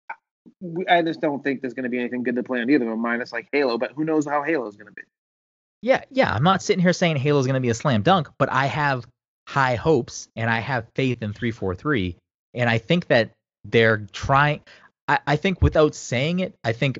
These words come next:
Speaker 2: Microsoft is trying to soft reboot Halo with this game. Like, they're trying to basically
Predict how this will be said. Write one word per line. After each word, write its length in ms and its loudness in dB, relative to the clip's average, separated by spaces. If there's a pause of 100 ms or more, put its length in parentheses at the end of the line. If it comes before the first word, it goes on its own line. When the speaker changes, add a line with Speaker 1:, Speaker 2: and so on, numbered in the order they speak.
(120)
Speaker 2:
Microsoft 560 2
is 120 -6
trying 440 0
to 200 -2
soft 480 0
reboot 420 -4
Halo 560 -2
with 160 -2
this 200 -2
game. 300 0
Like, 140 0
they're 140 2
trying 360 4
to 120 2
basically 720 0